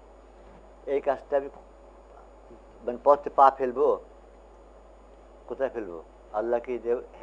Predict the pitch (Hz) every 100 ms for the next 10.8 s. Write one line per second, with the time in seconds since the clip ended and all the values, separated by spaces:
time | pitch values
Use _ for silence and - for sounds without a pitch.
0 | - - 120 - 120 135 123 113 98 -
1 | - 80 - - - - - - - -
2 | - - - 123 127 - 123 135 127 123
3 | 120 - - 135 117 113 107 104 110 -
4 | 107 - 85 - - - - - - 120
5 | 123 127 135 - 117 127 127 123 - 117
6 | 120 120 - 113 117 113 101 - 87 -
7 | - - - - 107 127 117 113 113 131
8 | 127 123 110 113 113 107 98 92 - 110
9 | 113 135 147 151 151 139 143 139 135 139
10 | - 120 107 110 - 127 123 160